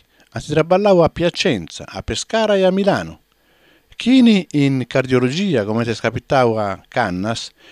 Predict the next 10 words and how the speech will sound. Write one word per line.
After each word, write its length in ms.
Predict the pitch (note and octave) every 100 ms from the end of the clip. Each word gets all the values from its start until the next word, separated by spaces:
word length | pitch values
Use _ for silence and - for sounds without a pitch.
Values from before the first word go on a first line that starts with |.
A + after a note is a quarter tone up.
| _ -
chini 300 | A3+ A3+ G#3
proprio 400 | B3 - - G3
in 120 | G3
un 160 | G3+
reparto 540 | F#3+ F#3+ A#3 A3+ G3 F3+
covid, 560 | - A#3+ C#3 G#2+ F#2 G2+
come 280 | B2+ D3 D3
te 180 | C#3+ B2+
Bruna 560 | B2+ F#3+ F#3+ E3+ D3 B2
Casari, 680 | - D#3+ C#3 F2+ - -